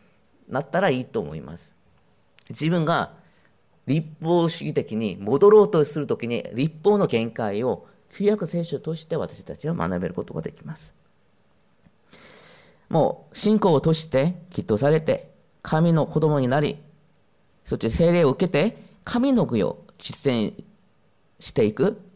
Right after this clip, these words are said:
あ、神の子供にまた与えられる、与えられる有益は、パロ、あ、すなわち相続を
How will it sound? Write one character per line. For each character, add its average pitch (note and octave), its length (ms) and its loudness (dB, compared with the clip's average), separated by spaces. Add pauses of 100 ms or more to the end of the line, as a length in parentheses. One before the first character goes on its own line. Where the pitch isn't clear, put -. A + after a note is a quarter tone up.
(340)
あ、 C#2 380 -2
神 D3+ 180 0
の B2 100 0
子 C#3+ 140 0
供 C#3 220 2
に F3 280 -2 (200)
ま D#3+ 100 -2
た A#2 160 0
与 G#3 300 2
え - 20 4
ら B3+ 160 4
れ A3 60 2
る、 - 280 -4
与 D#3 240 0
え F#3 40 4
ら F#3 120 4
れ C3+ 120 4
る G#2+ 160 2
有 C#3 160 4
益 G#3 200 2
は、 A2+ 260 2 (500)
パ E3+ 100 2
ロ、 - 120 0 (180)
あ、 E2 220 0
す - 100 0
な F#3 60 4
わ E3 100 2
ち - 240 -4 (100)
相 - 320 0
続 F4+ 260 -2
を F2 300 0